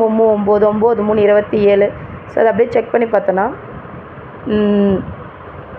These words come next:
எழுபத்தி மூணுல, எ, மூ அஞ்சு பதினஞ்சுன்னு வந்துருமா, அஞ்சால பெருக்கும் போது? இங்க வந்து மும்மூ ஒம்போதுன்னு வருமா? அப்போ மும்மூ ஒம்போதுன்னு வந்துச்சுன்னா, மூணு. எழுபத்தி மூணு into மூணு இரநூத்தி பத்தொம்பது. எழுபத்தி மூணு into அஞ்சு முந்நூற்றி அறுபத்தஞ்சு. இதை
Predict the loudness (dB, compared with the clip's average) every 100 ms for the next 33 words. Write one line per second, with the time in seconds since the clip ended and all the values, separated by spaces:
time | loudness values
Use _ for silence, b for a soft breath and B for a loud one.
0 | -18 -18 -18 -18 -16 -16 -16 -18 -18 -16
1 | -10 0 4 4 2 0 2 2 2 2
2 | 4 2 0 -8 -14 -14 -14 -2 4 4
3 | 4 4 4 4 2 0 2 2 2 4
4 | 4 2 2 2 0 2 2 2 2 0
5 | 0 0 4 4 2 -4 -14 -16 -2 2
6 | 4 4 2 4 2 4 4 4 4 4
7 | 2 4 4 2 2 0 -4 -14 -8 -8
8 | 0 2 4 2 4 4 4 4 4 4
9 | 2 0 0 2 2 2 2 2 2 2
10 | 0 2 2 2 0 0 4 4 2 0
11 | -2 0 0 2 4 2 2 B B 0
12 | 2 4 2 0 0 0 0 2 2 2
13 | 2 2 2 2 0 2 2 4